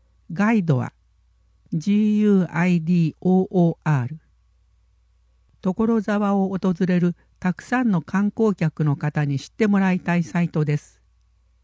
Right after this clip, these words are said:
市民の皆さんも知らなかった所沢の魅力を発見するのに、ぜひご活用を。宮崎。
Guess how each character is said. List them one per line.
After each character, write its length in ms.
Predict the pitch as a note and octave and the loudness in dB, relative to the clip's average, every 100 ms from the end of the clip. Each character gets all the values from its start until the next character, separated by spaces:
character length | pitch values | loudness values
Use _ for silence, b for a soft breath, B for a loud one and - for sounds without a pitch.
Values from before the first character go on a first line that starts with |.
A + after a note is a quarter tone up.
| _ _ _ _ _ _ _ | _ _ _ _ _ _ _
市 180 | - A#3 | -4 2
民 220 | G#3+ F3 | 4 4
の 100 | D#3 | 4
皆 240 | D3+ E3+ E3+ | 4 2 2
さ 200 | D3 C#3 | 0 -2
ん 80 | |
も 160 | C3 C3 _ _ _ | -2 -6 _ _ _
知 160 | - G3 | -8 -2
ら 120 | G#3+ | 0
な 120 | G#3+ | 0
か 140 | F3 | -2
っ 60 | E3 - | -4 -4
た 120 | D3 | -4
所 360 | D#3+ - G#3+ G#3 | -2 0 2 2
沢 260 | G3 G3 | 2 2
の 120 | F#3+ | 2
魅 140 | F3+ F3+ | 2 4
力 320 | F#3 - F3+ | 2 0 0
を 80 | E3+ | 0
発 240 | - E3+ - | -2 -8 -4
見 200 | G#3 G3+ | -2 0
す 140 | - | 0
る 100 | F#3+ | 0
の 120 | E3+ C3 | 0 -2
に、 120 | C3 _ _ _ _ | -4 _ _ _ _
ぜ 160 | F3+ A#3 | -4 -4
ひ 200 | - - | -4 -4
ご 140 | F#3 D#3 | -2 0
活 340 | F#3 - F3+ | -2 0 0
用 160 | F3 D#3+ | 2 2
を。 280 | D3 C3 - _ _ _ _ _ _ _ | 2 -2 -8 _ _ _ _ _ _ _
宮 240 | D#3+ E3+ D#3+ | -2 -2 -2
崎。 340 | C3 - | -6 -12